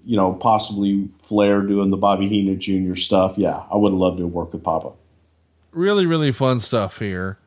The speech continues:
Speaker 2: Uh, Warrior and Papa Shango are the main event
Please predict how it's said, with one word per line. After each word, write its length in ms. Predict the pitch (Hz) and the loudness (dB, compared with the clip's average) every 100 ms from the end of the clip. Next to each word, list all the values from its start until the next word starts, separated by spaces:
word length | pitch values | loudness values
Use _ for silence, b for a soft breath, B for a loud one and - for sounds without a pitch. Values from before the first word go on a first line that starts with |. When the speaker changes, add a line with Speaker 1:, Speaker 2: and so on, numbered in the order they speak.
| _ _ _ _ _ _ _ _ | _ _ _ _ _ _ _ _
Speaker 2:
Uh, 140 | 127 123 | -6 -4
Warrior 380 | 160 196 196 190 | 0 2 2 2
and 160 | 156 | 2
Papa 260 | 160 170 160 | 0 0 -2
Shango 560 | - 160 156 147 156 151 | 0 0 2 0 0 0
are 100 | 139 | 0
the 60 | |
main 240 | 127 147 143 | 2 2 2
event 380 | 127 135 196 | 2 0 0